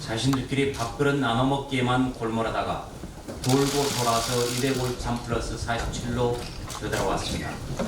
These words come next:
이게 무슨 계획입니까? 지난 사월 선거법을 패스트트랙에 태우면서 내걸었던 명분은 정치개혁, 선거개혁, 사표방지 등이었습니다. 그렇지만 결국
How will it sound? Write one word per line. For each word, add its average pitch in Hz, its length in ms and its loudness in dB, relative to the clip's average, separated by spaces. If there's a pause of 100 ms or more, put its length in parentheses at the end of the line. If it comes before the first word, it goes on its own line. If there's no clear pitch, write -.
(720)
이게 151 180 4
무슨 127 420 0
계획입니까? 605 1160 0 (1500)
지난 135 240 4
사월 143 260 4
선거법을 156 760 2
패스트트랙에 143 680 -2
태우면서 127 460 0
내걸었던 113 500 0
명분은 107 580 0 (360)
정치개혁, 135 800 2
선거개혁, 120 680 -2
사표방지 127 800 -4
등이었습니다. - 1040 0 (1200)
그렇지만 127 380 2
결국 127 320 2